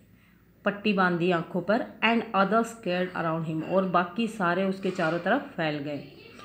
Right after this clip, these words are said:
The blindfolded child moved about trying to feel with his hands, और जिस बच्चे के पट्टी बांधी थी वो अपने हाथों के द्वारा उनको ढूंढने लगता है इधर उधर। He was finding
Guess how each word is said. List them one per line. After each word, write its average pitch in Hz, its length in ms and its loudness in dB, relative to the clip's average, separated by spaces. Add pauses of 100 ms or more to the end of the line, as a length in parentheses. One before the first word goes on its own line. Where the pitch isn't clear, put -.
(320)
The 208 80 6
blindfolded 269 800 4
child 175 500 4
moved 196 480 4
about 170 360 -2
trying 196 300 2
to 220 160 -2
feel 185 260 0 (240)
with 262 220 0 (140)
his 190 260 0
hands, 147 400 -6 (520)
और 202 220 2
जिस 254 260 4
बच्चे 233 300 2
के 220 100 2
पट्टी 220 360 0
बांधी 185 320 2
थी 214 140 0
वो 214 140 0
अपने 220 240 0
हाथों 185 420 -2
के 226 100 2
द्वारा 185 400 4
उनको 190 420 0 (500)
ढूंढने 180 380 2
लगता 180 360 0
है 156 160 0
इधर 147 160 -4
उधर। 143 240 -6 (1200)
He 302 200 6
was 262 280 8
finding 196 500 4